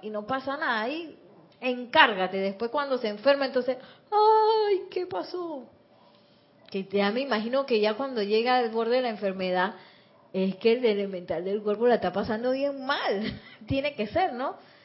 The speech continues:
Porque no solamente es lo que comemos, sino también lo que vemos,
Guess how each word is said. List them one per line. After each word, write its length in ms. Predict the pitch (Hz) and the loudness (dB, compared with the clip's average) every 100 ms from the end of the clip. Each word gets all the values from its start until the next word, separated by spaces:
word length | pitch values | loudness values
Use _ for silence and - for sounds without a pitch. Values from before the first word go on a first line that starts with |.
| - _ | -20 _
Porque 340 | 220 208 214 | -2 0 0
no 120 | 214 226 | -2 -2
solamente 560 | 277 285 294 294 302 | 2 4 4 4 6
es 60 | 302 | 6
lo 120 | 277 | 4
que 160 | 240 - | 2 -2
comemos, 760 | 208 226 285 311 311 311 320 - - - - | -2 4 8 8 6 2 0 -6 -20 -20 -14
sino 280 | 214 214 | -6 -4
también 320 | 220 247 247 240 | -2 -2 0 0
lo 120 | 208 | 0
que 260 | 214 202 | 2 2
vemos, 800 | 196 214 262 277 269 269 269 262 | 2 4 4 4 0 -6 -8 -12